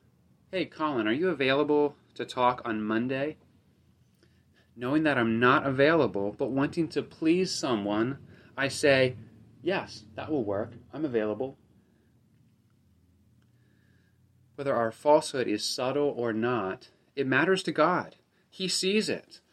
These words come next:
We might fool those around us, but we can't fool him. To understand the seriousness of lying, think about who goes to hell. The book of Revelation says, "But as for all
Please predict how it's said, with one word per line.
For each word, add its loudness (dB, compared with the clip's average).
We 0
might 6
fool 2
those 6
around 4
us, 2
but -4
we -2
can't 2
fool 0
him. -4
To -12
understand -4
the -2
seriousness -2
of -10
lying, -4
think -8
about 0
who -2
goes -6
to -14
hell. -10
The -12
book -2
of 0
Revelation 2
says, 0
"But 4
as 6
for 2
all 4